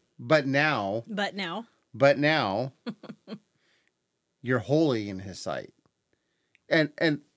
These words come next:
Speaker 1: this is, this is one of the things that I learned in recovery. I don't have a problem forgiving others.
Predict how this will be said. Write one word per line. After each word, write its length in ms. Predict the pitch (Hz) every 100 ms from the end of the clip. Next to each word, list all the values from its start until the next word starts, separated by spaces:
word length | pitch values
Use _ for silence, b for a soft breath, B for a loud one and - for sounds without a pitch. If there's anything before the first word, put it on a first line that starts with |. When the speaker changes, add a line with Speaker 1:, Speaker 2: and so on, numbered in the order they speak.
| _
Speaker 1:
this 320 | 147 139 185 254
is, 240 | 214 165 -
this 200 | 170 175
is 80 |
one 180 | 202 196
of 40 | 170
the 60 | 151
things 200 | 143 120
that 120 | 127
I 140 | 120
learned 260 | 120 107 107
in 100 | 107
recovery. 600 | 110 101 113 104 113 127 123 B B -
I 160 | 147 220
don't 180 | 233
have 280 | 156 143 143
a 80 | 147
problem 500 | 143 - 110 120 135
forgiving 440 | 120 107 107 104 87
others. 520 | 76 - - -